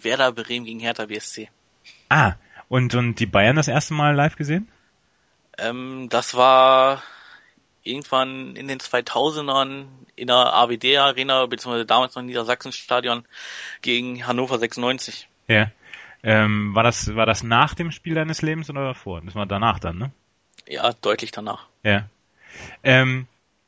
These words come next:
Speaker 2: wir reden nachher über die, über das Spiel deines Lebens. Das ist das Spiel, das ist das Champions League Finale zweitausendeins zwischen Bayern und Valencia.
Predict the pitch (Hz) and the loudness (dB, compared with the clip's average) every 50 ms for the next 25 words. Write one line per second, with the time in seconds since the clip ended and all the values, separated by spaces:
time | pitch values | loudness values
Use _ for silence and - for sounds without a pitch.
0 | _ _ _ _ _ _ _ _ _ _ _ _ _ _ - 101 120 123 135 131 | _ _ _ _ _ _ _ _ _ _ _ _ _ _ -14 -6 0 2 4 4
1 | 107 123 139 170 185 196 175 151 135 - 139 139 156 180 170 143 143 139 143 127 | 6 6 4 4 4 2 0 0 0 0 0 0 2 0 0 -2 -6 -6 -6 -6
2 | 123 131 131 127 123 104 85 120 120 123 120 - - 131 139 139 135 120 - 120 | -4 -4 -2 -2 -2 -2 -2 -2 -2 -4 -4 -4 -6 -4 -4 -2 -4 -4 -2 0
3 | 117 127 160 170 - 143 127 120 - - 123 110 - - - 123 135 151 151 151 | 0 0 0 -2 -2 -2 -2 -2 0 -2 -2 -4 -4 -4 -2 2 4 6 6 6
4 | 135 78 - 98 107 - - 113 - - - - 123 123 156 160 - 165 147 - | 4 2 0 -4 -4 -4 -4 -6 -6 -6 -4 -2 -2 -2 -2 -4 -4 -4 -4 -2
5 | 131 131 135 - - 135 123 120 117 120 120 120 - - - 113 110 110 120 107 | -2 -4 -4 -4 -8 -6 -2 2 2 4 4 2 0 0 0 0 2 2 0 -2
6 | 107 107 85 76 87 101 120 135 - - 117 110 - 113 107 107 107 90 95 101 | -2 -2 -2 0 0 0 0 -2 -4 -8 -8 -8 -6 -6 -6 -6 -4 0 2 4
7 | 107 107 104 92 104 92 104 98 98 95 98 107 98 - 98 87 85 80 | 4 4 2 0 -4 -2 0 0 0 0 -2 -2 -4 -4 -4 -2 -4 -4